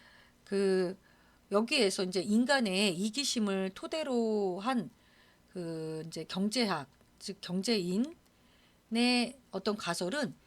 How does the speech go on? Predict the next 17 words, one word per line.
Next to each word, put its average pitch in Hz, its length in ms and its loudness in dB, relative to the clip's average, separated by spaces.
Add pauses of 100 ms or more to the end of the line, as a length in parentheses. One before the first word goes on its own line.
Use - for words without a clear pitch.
(220)
인간의 247 680 4
전체성을 226 920 -2 (340)
종합적 208 800 0 (720)
그리고 196 320 -2
입체적으로 196 680 -2
파악하려는 247 680 -4
것이라기보다는 180 1300 -6 (960)
이제 190 340 -8
요런 294 320 0
거를 233 500 2
근거로 214 600 0
해서, 185 640 -2 (880)
음, 180 300 -8 (180)
인간의 240 440 4
어떤 220 280 0
측면만을 240 840 0
단순화시키는 190 1300 -4